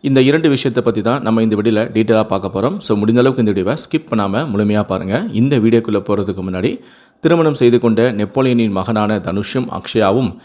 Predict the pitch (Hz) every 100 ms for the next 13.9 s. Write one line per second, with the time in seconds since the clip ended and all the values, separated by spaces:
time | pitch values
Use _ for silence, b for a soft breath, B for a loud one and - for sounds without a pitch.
0 | B B _ 131 175 165 135 120 123 131
1 | 101 113 127 120 113 117 98 107 123 123
2 | 110 95 101 117 131 107 98 113 123 127
3 | 120 113 107 - 104 92 107 113 104 104
4 | 92 107 101 95 98 - 95 90 147 117
5 | 135 139 110 101 - 95 135 95 95 -
6 | 87 131 95 85 - 80 80 78 B B
7 | B B 139 156 139 123 131 120 101 98
8 | 92 135 101 - 107 87 - 147 - 95
9 | 82 78 73 92 71 b b b - 139
10 | 131 151 170 160 139 127 117 - 120 107
11 | 98 113 120 127 98 107 - 143 139 113
12 | 104 98 90 95 117 - - 87 92 156
13 | 107 104 - 90 107 82 80 78